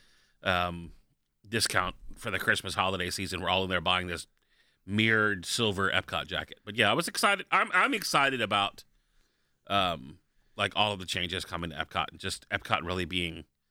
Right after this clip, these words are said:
a place that it's more than just, 'cause right now it sort of feels like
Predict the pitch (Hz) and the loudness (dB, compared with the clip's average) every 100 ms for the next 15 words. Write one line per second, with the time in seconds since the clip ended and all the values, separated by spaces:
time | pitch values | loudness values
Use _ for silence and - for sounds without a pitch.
0 | _ _ _ _ _ _ _ _ _ _ | _ _ _ _ _ _ _ _ _ _
1 | - - 117 98 - 98 - 101 95 90 | -14 -4 2 2 2 -4 -6 -2 -2 -2
2 | 90 85 95 - 131 185 180 156 147 - | -6 -8 -8 -4 2 2 4 4 2 2
3 | 127 123 113 113 101 101 - | 4 4 4 2 4 2 0